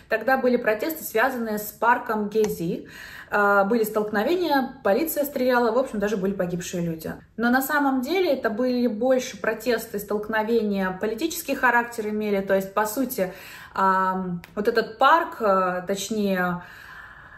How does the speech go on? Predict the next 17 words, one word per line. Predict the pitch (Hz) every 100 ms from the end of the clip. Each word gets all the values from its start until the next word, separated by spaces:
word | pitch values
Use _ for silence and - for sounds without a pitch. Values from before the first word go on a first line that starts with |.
| -
желание | 208 233 269 254 269 240 233 220
властей | 196 214 220 226 - 240 240 214 196 190
сделать | 180 220 208 -
там | 190
застройку, | 196 - 220 196 - 196
убрать | 196 196 220
этот | 240 240
парк, | 392 466 - -
выявили | 214 214 320 285 247 220
политические | 214 226 226 220 - - 185
проблемы, | - 214 233 370 370 311 -
противостояние, | 214 208 196 190 196 240 311 330 254
по | 247
сути, | 233 226 226
людей, | 214 208 202
общества | 190 285 - 247 - 196 196 190 180
и | 220 254 240 208